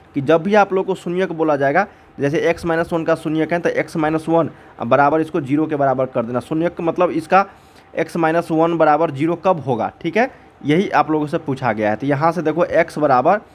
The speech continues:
इस माइनस वन को इस side लेकर जाएंगे तो माइनस वन plus हो जाएगी, तो plus यहाँ पे वन, ज़ीरो में अगर वन जोड़ेंगे तो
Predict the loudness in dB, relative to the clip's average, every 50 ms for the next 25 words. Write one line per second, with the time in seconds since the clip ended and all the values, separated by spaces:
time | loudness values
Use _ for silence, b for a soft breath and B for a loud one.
0 | B B B -8 -6 -6 -4 -4 -2 -2 -2 -2 -2 -4 -4 -4 -4 -2 -2 -2
1 | -2 0 0 0 0 0 0 0 0 0 2 2 0 0 0 0 0 0 0 0
2 | 0 0 -2 -4 -2 -2 -4 -4 -4 -6 -8 -4 0 2 2 2 2 2 2 2
3 | 2 0 0 -4 -8 B B B B B B -16 -10 -4 0 0 2 2 2 2
4 | 2 2 2 2 2 0 0 2 2 0 0 -2 -2 -2 0 0 0 -2 -4 -6
5 | -10 -16 -20 -20 -20 -20 -20 -20 -20 -12 -6 -2 0 2 2 4 4 2 2 2
6 | 2 0 0 0 0 0 -2 -2